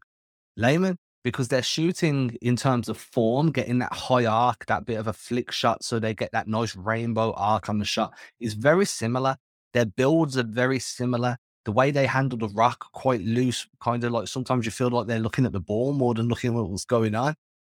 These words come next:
Very similar. The only difference is one's more, more developed on the offensive end, one's more developed on the defensive end.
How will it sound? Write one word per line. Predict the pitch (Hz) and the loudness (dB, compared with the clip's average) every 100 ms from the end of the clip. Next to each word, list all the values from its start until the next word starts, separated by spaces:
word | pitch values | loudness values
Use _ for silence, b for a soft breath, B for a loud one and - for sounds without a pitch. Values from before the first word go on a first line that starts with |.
| - | -2
Very | 127 180 214 | 4 6 6
similar. | - 143 156 165 165 - _ - | 4 0 2 2 0 -4 _ 0
The | |
only | 147 180 | 4 4
difference | 165 160 151 123 | 2 0 0 0
is | 143 123 | -2 -2
one's | 110 127 135 135 | 2 2 2 2
more, | 135 127 113 107 | 2 2 0 -4
more | 117 123 120 | -2 0 0
developed | 113 120 110 - | 2 2 0 -2
on | 107 | -2
the | 101 | -2
offensive | 123 - 110 113 | -4 -4 -6 -4
end, | 117 113 107 | -2 0 2
one's | 113 104 | 0 0
more | 113 104 | -2 -2
developed | 101 104 - | 0 -2 -2
on | 101 | -6
the | 95 | -6
defensive | 95 104 - 107 85 101 | -4 -4 -2 -6 -6 -8
end. | 107 | -8